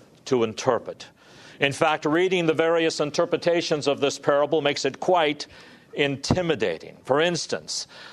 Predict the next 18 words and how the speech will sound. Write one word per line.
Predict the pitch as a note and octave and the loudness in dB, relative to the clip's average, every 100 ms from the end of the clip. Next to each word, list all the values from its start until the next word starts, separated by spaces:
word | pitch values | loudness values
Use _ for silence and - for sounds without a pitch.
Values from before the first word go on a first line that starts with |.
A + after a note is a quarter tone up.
| - | -4
the | C3+ | 0
unrighteous | D#3+ D#3 D#3 E3+ G#3 - F3+ | 2 2 2 2 0 -2 -2
steward | - A#3+ - G3+ A3 G3 C#3+ B2+ | -4 -10 -4 0 4 4 2 0
in | E3+ C3+ C3 | 0 0 2
this | B2+ - | 0 0
parable | C3+ B2 A2+ A2 D3+ D3+ - - - | 0 2 2 2 0 -2 -12 -20 -2
has | D3+ B2+ | -2 2
been | D#3+ | 0
identified | D#3 D3 F3+ F#3+ E3 D3 D3+ E3 | 2 0 0 2 2 2 2 0
in | E3+ D3+ | 0 0
different | D3 E3 E3+ D3+ | -2 0 -2 -4
commentaries | - D#3+ D#3 C#3 B2 B2 C#3 D3 D3 | 0 0 2 -2 0 2 2 2 2
as | B2 A#2 | 2 2
a | A2+ A2 | 0 0
Pharisee, | - - D3 C3+ B2 A#2 - A#2+ D3 D#3 - - - _ | -4 -2 2 4 2 0 -2 -2 -2 -6 -14 -20 -20 _
a | C3 | -2
tax | - D#3+ D3 C#3 - | 2 0 0 -2 -2
collector, | D3 B2+ A#2+ - C#3 D#3 | 0 2 0 0 0 0